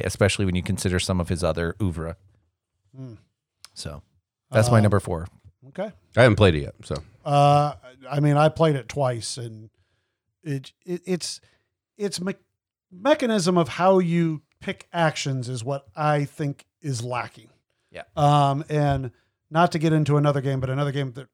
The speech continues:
Speaker 2: we just played has a much more interesting way of how you're picking your actions and what you're doing. And then, you know, the, the normal Euro type of actions is, you know, like, that's kinda the same in all types of games like that.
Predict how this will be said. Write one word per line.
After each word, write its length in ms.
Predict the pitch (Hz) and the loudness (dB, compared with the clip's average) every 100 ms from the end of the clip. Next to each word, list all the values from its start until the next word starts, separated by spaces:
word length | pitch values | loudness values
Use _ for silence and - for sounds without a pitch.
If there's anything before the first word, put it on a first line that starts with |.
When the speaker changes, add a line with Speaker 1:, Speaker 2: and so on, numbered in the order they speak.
| 139 | _
Speaker 2:
we 140 | 139 | -10
just 240 | 135 127 - | -6 -8 -2
played 420 | 143 131 123 110 _ _ _ _ _ _ - | 0 0 -2 -8 _ _ _ _ _ _ -8
has 300 | - 175 151 | 4 4 6
a 60 | |
much 320 | 151 165 185 170 | 4 4 4 2
more 280 | 180 175 - | 2 0 -2
interesting 800 | 180 214 226 202 170 - 175 160 | -4 -2 2 4 2 2 2 4
way 220 | 156 151 | 4 4
of 120 | 147 120 | 2 0
how 160 | 143 | 0
you're 180 | 151 139 | -2 -4
picking 340 | - 160 160 | -6 -6 -2
your 120 | 147 139 | 0 2
actions 380 | 135 - 151 | 0 -2 -4
and 100 | 131 | -4
what 180 | 135 135 | -4 -6
you're 80 | 139 | -6
doing. 440 | 120 139 143 160 156 _ _ _ | -2 0 0 -2 -6 _ _ _
And 180 | 156 151 | -2 2
then, 320 | 151 151 143 - - | 4 2 0 -6 -8
you 120 | 143 | -6
know, 100 | 135 | -6
the, 160 | 139 131 | -10 -12
the 100 | 131 | -4
normal 580 | 139 170 170 147 139 120 _ _ | 4 4 4 0 -2 -8 _ _
Euro 580 | 135 117 135 170 156 147 | -14 -6 0 4 4 2
type 240 | 135 147 139 | 0 -2 -2
of 100 | 135 | -2
actions 500 | 160 147 123 123 117 | -2 -4 -10 -10 -12
is, 200 | 110 - | -16 -18
you 100 | 135 | -18
know, 100 | 127 | -16
like, 160 | 117 120 _ | -16 -18 _
that's 220 | 151 147 - | -8 -8 -6
kinda 320 | 151 143 135 | -4 -4 -4
the 120 | 123 | -6
same 340 | 120 170 151 139 | -6 -2 0 -2
in 120 | 135 - | -6 -2
all 300 | 156 160 151 | 2 2 0
types 300 | - 139 - | -4 -8 -10
of 80 | |
games 240 | 120 147 156 | -8 -6 -4
like 160 | 160 151 | -6 -6
that. 240 | 165 175 | -8 -8